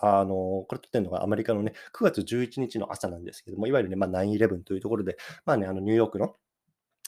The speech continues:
あの、テロがあってから、あれが二千一年か。なので、もう二十一年前ですよね。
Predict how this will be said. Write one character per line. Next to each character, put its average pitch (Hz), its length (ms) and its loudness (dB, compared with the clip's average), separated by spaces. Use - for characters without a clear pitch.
あ 113 60 -2
の、 110 60 0
テ 110 100 2
ロ 98 80 2
が 92 80 4
あ 95 40 2
っ - 60 -6
て 110 80 -6
か 92 80 -4
ら、 82 100 -6
あ 92 60 0
れ 95 80 -4
が 98 80 0
二 90 100 -6
千 117 380 -4
一 110 200 -8
年 107 160 -2
か。 - 180 -10
な 104 100 -2
の 90 100 -2
で、 90 80 -6
も 92 100 -4
う - 20 -4
二 104 140 2
十 101 160 0
一 - 220 -6
年 131 200 0
前 95 360 2
で 92 100 -4
す - 160 -8
よ 90 60 -6
ね。 92 180 -4